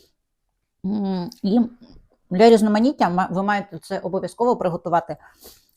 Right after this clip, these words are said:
Тому що цілий тиждень готувати щось з сиру, це задача не з легких.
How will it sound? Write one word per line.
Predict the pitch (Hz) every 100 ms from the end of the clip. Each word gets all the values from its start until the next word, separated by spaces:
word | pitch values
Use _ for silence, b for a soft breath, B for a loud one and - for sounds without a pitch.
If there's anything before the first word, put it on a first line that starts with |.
| -
Тому | 226
що | 220
цілий | - 302 269
тиждень | 226 175 180
готувати | 165 190 220 220 190
щось | 214 202 -
з |
сиру, | - 269 262 156 - _ _ _ _ _ _ -
це | 190 226 -
задача | 175 185 196 202 202
не | 175 185 196
з | 180
легких. | 180 - 180 -